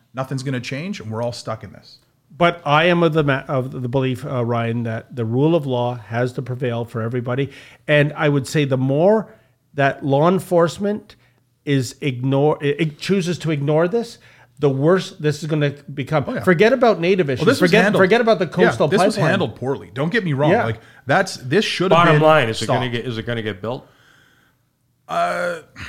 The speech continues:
Speaker 1: look, I, I'm not Nostradamus, but, uh,
Speaker 2: Ooh,
Speaker 1: I,
Speaker 2: look
Speaker 1: I
Speaker 2: at
Speaker 1: think
Speaker 2: that.
Speaker 1: what's gonna happen is it's, it's gonna get built right up to a point.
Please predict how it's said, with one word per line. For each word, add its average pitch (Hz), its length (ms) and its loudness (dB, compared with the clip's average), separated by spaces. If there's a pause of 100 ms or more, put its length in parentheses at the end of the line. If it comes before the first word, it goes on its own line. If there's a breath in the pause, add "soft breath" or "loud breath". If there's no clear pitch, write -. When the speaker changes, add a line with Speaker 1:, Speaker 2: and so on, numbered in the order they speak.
(200)
Speaker 1:
look, 117 260 -6
I, 120 200 -6
I'm 127 80 -6
not 147 140 0
Nostradamus, 127 760 -4
but, 110 460 -10
uh, 107 300 -4 (280)
Speaker 2:
Ooh, 226 160 -6
Speaker 1:
I, 131 80 -2
Speaker 2:
look 139 80 -8
Speaker 1:
I - 40 -2
Speaker 2:
at 131 60 -2
Speaker 1:
think 147 140 -2
Speaker 2:
that. - 40 -8
Speaker 1:
what's 120 120 -8
gonna 117 180 -2
happen 117 300 -2
is 110 160 -4
it's, 104 340 -14
it's 113 160 -14
gonna 135 160 -4
get 131 180 -4
built 123 220 -6
right 113 160 -6
up 120 140 -8
to 110 120 -8
a 98 60 -12
point. 160 480 -12